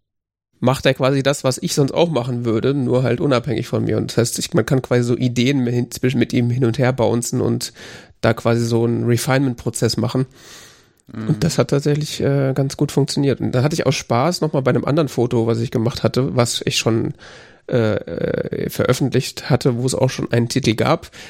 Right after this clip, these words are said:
Speaker 1: das Spiel einfach nochmal gemacht, um zu gucken, ob wir in diesem Refinement-Gespräch quasi auf denselben Titel kommen. Und es hat geklappt. <laughs> Also ich hab dann gesagt, okay, ich sehe auf dem Bild das, das und das und das. Ich hätte gerne,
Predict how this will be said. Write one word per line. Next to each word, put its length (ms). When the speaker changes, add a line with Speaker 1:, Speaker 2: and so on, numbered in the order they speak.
Speaker 1:
das 120
Spiel 240
einfach 300
nochmal 320
gemacht, 400
um 120
zu 140
gucken, 320
ob 240
wir 260
in 100
diesem 280
Refinement-Gespräch 1040
quasi 500
auf 180
denselben 400
Titel 260
kommen. 340
Und 120
es 80
hat 100
geklappt. 400
<laughs> 100
Also 100
ich 20
hab 80
dann 80
gesagt, 160
okay, 180
ich 120
sehe 120
auf 60
dem 140
Bild 180
das, 100
das 220
und 80
das 120
und 140
das. 280
Ich 260
hätte 340
gerne, 540